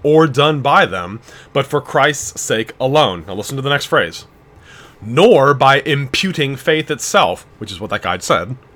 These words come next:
"the act of believing or any other evangelical obedience to them as their righteousness." That's a shot at Arminianism. And of course, the Federal Vision guys just kinda resurrected that old heresy.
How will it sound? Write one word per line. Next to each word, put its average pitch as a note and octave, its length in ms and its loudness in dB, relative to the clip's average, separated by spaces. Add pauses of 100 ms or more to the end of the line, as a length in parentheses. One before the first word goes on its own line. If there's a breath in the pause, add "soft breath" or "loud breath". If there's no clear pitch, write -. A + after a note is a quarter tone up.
(480 loud breath)
"the C3+ 220 -2
act F3+ 260 0
of C#3 120 -2
believing G2+ 480 -8
or E3+ 260 4
any A3 240 2
other A#3+ 260 2
evangelical G#2+ 600 -6
obedience F#2 460 -10
to B2 120 -12
them G#2 300 -6
as G#2 260 -4
their G2 180 -6
righteousness." A#2+ 680 -6
That's F#2+ 180 -12
a G#2 40 -14
shot A#2+ 360 -4
at F#2+ 200 -8
Arminianism. F2+ 680 -6 (180 soft breath)
And G#2 140 -8
of - 60 -14
course, G2 340 -10 (380)
the A2 80 -6
Federal G#2 260 -6
Vision F#2 500 -12
guys F#2+ 320 -8
just - 200 -14
kinda F2 180 -10
resurrected F2+ 460 -10
that F2 100 -10
old F2 200 -10 (100)
heresy. B2+ 360 -2